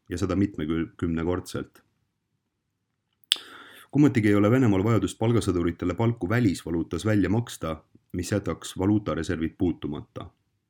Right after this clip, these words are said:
Lisarublade trükkimine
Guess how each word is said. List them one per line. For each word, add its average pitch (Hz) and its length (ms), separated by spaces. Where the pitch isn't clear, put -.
Lisarublade 90 640
trükkimine 85 580